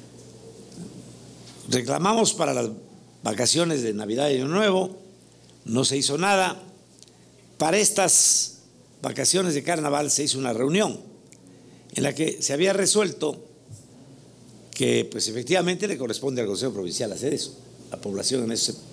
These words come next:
portó muy leal y no permitió los esguinces que se permiten hacer en el caso de Chuquiribamba, Gualel, tratando de decir que el ministro tal,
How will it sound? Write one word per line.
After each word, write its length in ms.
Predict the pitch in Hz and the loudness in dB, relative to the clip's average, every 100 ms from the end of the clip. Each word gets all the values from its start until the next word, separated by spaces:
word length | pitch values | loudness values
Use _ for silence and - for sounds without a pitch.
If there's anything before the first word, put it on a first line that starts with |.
| - | -10
portó 300 | - 101 120 | -6 0 2
muy 180 | 120 143 | 4 4
leal 400 | 135 147 131 - - - - - - | 4 2 -2 -10 -20 -20 -20 -18 -2
y 120 | 120 | 2
no 140 | 147 | 2
permitió 540 | 160 160 139 135 156 156 | 4 2 2 2 4 6
los 380 | 135 104 - - - - - - | 4 2 -2 -4 -20 -20 -12 0
esguinces 680 | 131 120 175 180 - 147 | 2 2 4 4 4 4
que 120 | - 120 | 2 2
se 140 | 120 | 0
permiten 480 | 120 123 156 156 139 | 2 2 2 0 0
hacer 300 | 120 - 160 | 2 4 4
en 80 | 131 | 2
el 160 | 107 | 0
caso 320 | - 139 - 113 | -2 0 0 0
de 220 | 98 78 - - - - - | -4 -8 -14 -20 -20 -18 -6
Chuquiribamba, 560 | 120 120 123 143 151 | -4 2 2 4 2
Gualel, 420 | 120 123 175 - - - - - - - | 0 2 0 -2 -6 -18 -20 -20 -20 -8
tratando 380 | - - 139 139 | -4 0 0 2
de 80 | 143 | 4
decir 380 | 135 - 170 - | 4 4 2 0
que 200 | 120 - - - - - | -6 -6 -16 -20 -20 -10
el 200 | - 131 | -6 -4
ministro 640 | 135 139 190 180 - - - | -2 0 2 2 2 -2 -2
tal, 520 | 190 208 180 127 | 0 2 2 -2